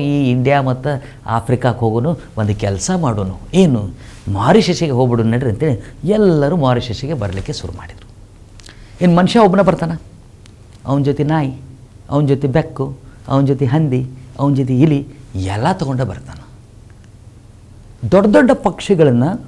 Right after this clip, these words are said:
ಮನುಷ್ಯ ತಿನ್ಲಿಕ್ಕೆ ಶುರು ಮಾಡಿದ. <coughs> ಸಣ್ಣ ಸಣ್ಣ ಮರಿಗಳನ್ನ ನಾಯಿ ತಿನ್ಲಿಕ್ಕೆ ಶುರು ಮಾಡಿತು. ನೆಲದಲ್ಲಿರುವಂಥ ಮೊಟ್ಟೆಗಳನ್ನ ಬೆಕ್ಕು ಮತ್ತು ಹಂದಿಗಳು ತಿನ್ಲಿಕ್ಕೆ ಶುರು ಮಾಡಿತು. ನಿಮಗೆ ಗೊತ್ತಿರಲಿ,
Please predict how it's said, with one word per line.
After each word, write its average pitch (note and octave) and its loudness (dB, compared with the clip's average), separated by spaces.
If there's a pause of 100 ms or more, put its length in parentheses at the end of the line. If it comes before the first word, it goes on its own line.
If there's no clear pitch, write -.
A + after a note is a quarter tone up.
(180)
ಮನುಷ್ಯ A#2+ 0
ತಿನ್ಲಿಕ್ಕೆ A#2 -4
ಶುರು G#2 -8
ಮಾಡಿದ. E2+ -8 (600)
<coughs> - 4
ಸಣ್ಣ C#4 4
ಸಣ್ಣ C4+ 4 (100)
ಮರಿಗಳನ್ನ E3 6 (380)
ನಾಯಿ A2 6
ತಿನ್ಲಿಕ್ಕೆ B2+ 2
ಶುರು G2+ -4
ಮಾಡಿತು. - -12 (400)
ನೆಲದಲ್ಲಿರುವಂಥ G3+ 6
ಮೊಟ್ಟೆಗಳನ್ನ D#3+ 2 (300)
ಬೆಕ್ಕು G#3+ 0
ಮತ್ತು D#3+ -2
ಹಂದಿಗಳು B2 -2
ತಿನ್ಲಿಕ್ಕೆ F#2+ -6
ಶುರು F2 -8
ಮಾಡಿತು. - -14 (1080)
ನಿಮಗೆ F#3+ 8
ಗೊತ್ತಿರಲಿ, D#3+ 2